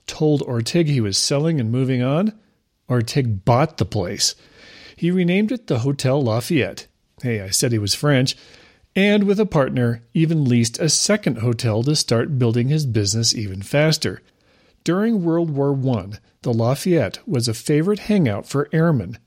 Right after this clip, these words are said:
especially French officers who were stationed in the city to work with their American allies. As Ortig grew wealthy, his philanthropic activities in New York made him a leading citizen of the city.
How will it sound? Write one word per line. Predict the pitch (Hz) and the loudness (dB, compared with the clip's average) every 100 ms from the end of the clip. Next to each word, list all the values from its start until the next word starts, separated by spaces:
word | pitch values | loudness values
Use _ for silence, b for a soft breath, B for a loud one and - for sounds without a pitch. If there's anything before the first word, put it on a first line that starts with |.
| _ _ | _ _
especially | 151 147 247 277 - 127 | 0 0 0 0 2 0
French | 113 170 185 131 | 0 0 0 2
officers | 104 101 110 131 165 | 0 0 -2 0 0
who | - 135 | 0 0
were | 139 | 0
stationed | 139 - 147 160 185 180 | -2 0 2 2 0 0
in | - 160 | 0 0
the | 165 | 2
city | - 110 110 | 2 0 0
to | 113 139 | -2 -2
work | 117 107 123 | 0 -2 -2
with | 117 | 0
their | 127 | 0
American | 135 117 95 - 101 - | 2 0 -2 -6 -10 -4
allies. | 139 165 131 95 - - B B B B | 0 2 2 0 -6 -10 B B B B
As | - 117 | -2 0
Ortig | - 131 160 - 165 156 - 135 | 2 2 2 0 0 0 0 -4
grew | 123 135 156 | 0 2 2
wealthy, | 185 185 196 185 98 101 - b | 2 2 0 0 -4 -4 -10 b
his | - 139 123 | -4 -2 0
philanthropic | - 147 175 185 143 135 139 131 | 0 2 2 0 0 0 -2 -4
activities | 123 117 - 202 202 131 110 | -6 -8 -6 -2 2 2 2
in | 110 | 0
New | 107 101 | -2 -4
York | 98 98 143 - _ - | -6 -6 -8 -12 _ -4
made | 170 170 | 2 4
him | 160 | 4
a | |
leading | 160 151 147 160 165 | 2 2 2 2 0
citizen | - 107 95 95 110 107 | 0 -2 -2 -4 -4 -4
of | 113 | -4
the | 110 113 | -2 0
city. | - 185 160 92 | 2 2 2 -2